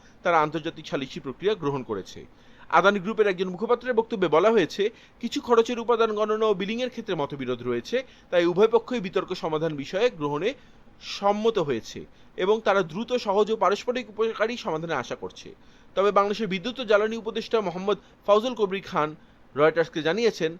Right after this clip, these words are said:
এখনও আলোচনা চলমান। তিনি বলেন, এই প্রক্রিয়া শেষ হলে প্রয়োজন হলে আমরা আন্তর্জাতিক সালিসির পথে যাব।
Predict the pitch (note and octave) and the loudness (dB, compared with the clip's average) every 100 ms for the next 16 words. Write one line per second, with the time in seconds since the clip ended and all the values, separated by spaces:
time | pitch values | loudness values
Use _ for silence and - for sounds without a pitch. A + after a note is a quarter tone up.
0 | _ _ _ - F3 - B3+ C#4+ B3 F3+ | _ _ _ -6 -6 -4 -4 2 2 2
1 | F3+ D#3 D3 C#3 E3+ D#4+ - - - F#3 | 0 0 0 2 0 -2 -8 -20 -10 -4
2 | F3+ E3 E3+ F3 G3 F3 D#3 - D3 C#3 | 2 2 2 -4 -4 -4 -6 -2 -2 -2
3 | C3+ - B2 A2+ A#2 A2+ A2+ A#2+ E3 A#2+ | -6 -4 -4 -4 -6 -6 -6 -4 -2 -2
4 | A#2+ A#2 A#2 A#2+ A#2 A2+ A#2+ - A2 - | -2 -4 -4 -8 -8 -10 -12 -10 -10 -12
5 | A2 A#2 F#3+ G3 F3+ G#2 | -10 -8 -6 2 2 2